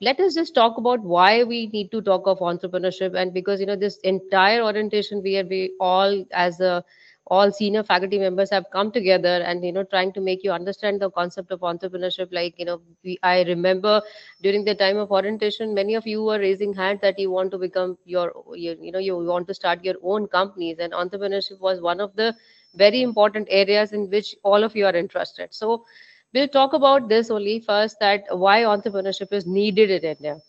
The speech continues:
So entrepreneurship is basically the fuel for economic growth. Like, we have, we know that lot of youngsters, lot of people, you know, in India, uh, you know, who are all young. Uh, if to be precise,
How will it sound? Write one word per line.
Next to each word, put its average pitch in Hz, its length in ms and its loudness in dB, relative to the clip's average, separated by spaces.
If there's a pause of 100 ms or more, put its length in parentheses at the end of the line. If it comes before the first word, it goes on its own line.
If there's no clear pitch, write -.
(380)
So 226 120 -2
entrepreneurship 285 800 0
is 254 240 0
basically 277 540 2
the 285 140 2
fuel 277 400 0
for 262 180 2
economic 180 540 -2
growth. 185 220 -2 (100)
Like, 202 260 0 (220)
we 202 260 -4
have, 233 140 2 (100)
we 214 180 -4
know 226 300 2
that 208 280 0
lot 185 160 0
of 233 140 -4
youngsters, 196 680 2
lot 196 160 -2
of 240 160 -4
people, 196 300 -2
you 190 140 -2
know, 185 160 -2
in 190 200 -4
India, 175 440 0 (100)
uh, 175 220 0 (260)
you 185 140 -4
know, 180 60 -4
who 190 180 0
are 190 140 4
all 185 220 2
young. 175 400 2 (540)
Uh, 185 200 6 (100)
if - 320 -8
to 254 100 -2
be 269 100 0
precise, 240 600 4